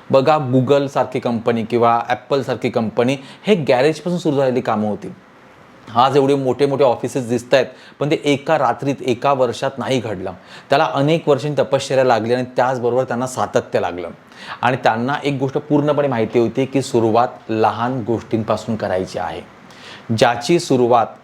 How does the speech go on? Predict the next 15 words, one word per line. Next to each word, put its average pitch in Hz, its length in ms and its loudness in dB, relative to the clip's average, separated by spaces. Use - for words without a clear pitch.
कमीपासून 151 540 0
होते, 113 320 -2
लहान 120 260 -2
गोष्टींपासून 120 540 -4
होते, 135 320 -2
तो 143 100 4
बिझनेस 123 500 0
स्केल 156 460 4
जेव्हा 139 220 2
होतो 120 380 -2
त्यावेळेला 117 800 0
त्याची 135 240 0
साईज, 127 540 0
त्याचा 127 260 0
आकार 120 420 0